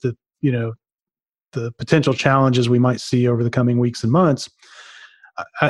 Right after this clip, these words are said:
I think it's important for people to have some ideas about how you go about creating that, you know, 'cause it's nice to have the idea, but,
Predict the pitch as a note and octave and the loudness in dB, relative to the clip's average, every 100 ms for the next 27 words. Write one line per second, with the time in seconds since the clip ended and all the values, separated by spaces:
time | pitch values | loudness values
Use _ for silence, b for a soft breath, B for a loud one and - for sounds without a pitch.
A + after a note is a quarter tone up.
0 | - E3+ D#3 B2+ B2+ F3 E3 C#3 B2+ C#3 | 4 4 4 4 4 4 4 2 2 2
1 | C3+ B2+ B2+ C3 B2 A#2+ - - _ _ | 4 4 4 4 4 2 -2 -16 _ _
2 | _ _ - - B2+ B2 A2 C3 D3 C3 | _ _ -4 2 4 4 4 4 4 4
3 | B2 A2+ A#2+ A#2 G#2+ _ _ _ _ - | 2 2 2 0 -2 _ _ _ _ -8
4 | - C3+ C3+ B2+ C3 A#2+ A2 - A#2 A#2 | 0 2 2 2 0 0 -2 -4 -2 2
5 | A#2+ A2 G2+ - - A#2 A2 A2 A#2+ B2+ | 2 0 -4 -10 -6 -2 -2 -2 -4 -2
6 | C3+ G3 F3 D3 B2+ A#2+ A2 G#2+ G2+ G2 | 2 2 4 2 4 2 2 -2 -4 -6
7 | A2 | -10